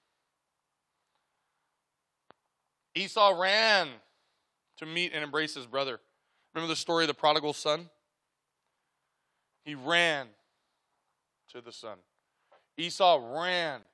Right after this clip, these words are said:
embraced him. They both wept.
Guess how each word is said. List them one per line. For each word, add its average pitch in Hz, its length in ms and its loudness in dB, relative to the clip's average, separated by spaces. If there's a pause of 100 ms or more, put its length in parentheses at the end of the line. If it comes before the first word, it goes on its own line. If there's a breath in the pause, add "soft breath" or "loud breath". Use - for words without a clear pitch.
embraced 147 580 -4
him. 135 140 -12 (800)
They 151 120 4
both 156 300 4
wept. 143 460 0